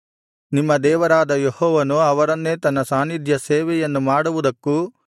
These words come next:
ಮತ್ತು ತನ್ನ ಹೆಸರಿನಿಂದ ಜನರನ್ನು ಆಶೀರ್ವದಿಸುವುದಕ್ಕೂ ಆರಿಸಿಕೊಂಡಿದ್ದಾನಲ್ಲಾ. ಅನುಮಾನವಾದ ಎಲ್ಲ ವ್ಯಾಜ್ಯಗಳ ಮತ್ತು ಹೊಡೆದಾಟಗಳ ವಿಷಯದಲ್ಲಿ ಅವರೇ ತೀರ್ಮಾನಿಸುವವರು.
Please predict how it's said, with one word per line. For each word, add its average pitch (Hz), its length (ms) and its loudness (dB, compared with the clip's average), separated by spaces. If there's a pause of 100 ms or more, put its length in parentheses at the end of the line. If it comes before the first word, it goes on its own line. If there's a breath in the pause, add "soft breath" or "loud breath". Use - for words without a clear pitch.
(220)
ಮತ್ತು 151 400 0
ತನ್ನ 151 360 0
ಹೆಸರಿನಿಂದ 151 720 -2
ಜನರನ್ನು 151 640 0
ಆಶೀರ್ವದಿಸುವುದಕ್ಕೂ 143 1300 -2
ಆರಿಸಿಕೊಂಡಿದ್ದಾನಲ್ಲಾ. 143 1400 -2 (560)
ಅನುಮಾನವಾದ 165 920 2
ಎಲ್ಲ 147 280 0
ವ್ಯಾಜ್ಯಗಳ 160 680 2
ಮತ್ತು 151 340 -2
ಹೊಡೆದಾಟಗಳ 156 800 0
ವಿಷಯದಲ್ಲಿ 143 920 -2 (480)
ಅವರೇ 156 380 2
ತೀರ್ಮಾನಿಸುವವರು. 147 1200 -2